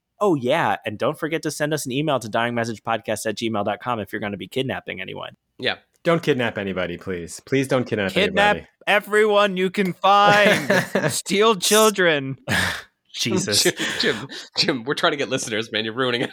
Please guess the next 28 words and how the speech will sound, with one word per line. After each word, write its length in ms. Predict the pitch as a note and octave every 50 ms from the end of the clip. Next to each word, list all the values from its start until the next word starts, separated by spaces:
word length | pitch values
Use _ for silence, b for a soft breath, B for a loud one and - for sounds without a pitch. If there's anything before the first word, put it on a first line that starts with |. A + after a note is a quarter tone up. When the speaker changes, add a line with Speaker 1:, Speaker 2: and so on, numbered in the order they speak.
| B3+
Speaker 2:
<laughs> 80 | A#3+ -
Speaker 4:
Oh, 260 | C#4 - - D4+ - -
I'm 120 | D#4 C#4+ D#4
trying 240 | E4+ - G#3 G#3
to 80 | G3+ G3
corner 280 | - - G#3 F#3+ G3 G3
the 100 | F#3+ F#3+
kidnapping 500 | - A#3 A#3+ C#4+ G3+ D3+ D3 D3 C#3+ C#3
market. 460 | C3+ C3 C3 B2+ A#2+ - - F3+ - E3+ D3 C#3 F3+ -
<laughs> 40 | -
Speaker 1:
Well, 280 | C3+ A2 G2+ G2+ G2+ G2+ - - - B B B B C3+
we 180 | C#3 D#3 D#3+
will 220 | E3 F3 F#3 F#3 F3
have 340 | D3 E3+ D3+ D#3 E3 D#3+ D#3
another 920 | C3+ B2 A#2+ A#2+ A#2+ A#2+ C3 C3 C#3 C#3+ D3 D#3 E3 E3 - - - - - _ _ -
mystery 520 | A#2+ A#2+ B2+ C3 B2+ - - D3 C3 B2
guest 300 | G#2+ B2 A#2 A#2 - -
next 280 | A2+ A2 A2 - - -
week, 240 | G#2+ A#2+ C#3 -
and 160 | D3+ C3 A2+ A2
we 120 | A2+ A#2
will 140 | A#2 A#2 A2
be 140 | G2 A2 G2+
covering, 560 | - - A#2 G#2 A2+ A2+ A2 G#2 G#2+ G#2+ G#2 - _ _ _ _ _ _ _ _ _ _ _ _ _ _ _ _ _ _ -
uh, 180 | G#2+ G2 F#2 - - - - _ _ _ _ -
uh, 80 | A2 G#2+
Michael. 520 | - - - - - - D#3+ - - _ -
Speaker 3:
Hmm? 140 | A#2+ A#2